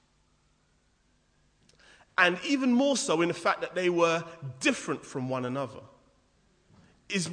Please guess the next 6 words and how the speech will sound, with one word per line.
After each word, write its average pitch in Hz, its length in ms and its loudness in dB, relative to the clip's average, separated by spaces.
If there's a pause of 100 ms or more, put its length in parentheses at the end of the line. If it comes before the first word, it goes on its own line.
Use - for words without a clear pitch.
(280)
what 214 240 2
was 175 140 -2
more 208 420 4
interesting. 202 640 -4 (840)
And 131 320 -4
obviously, 175 480 0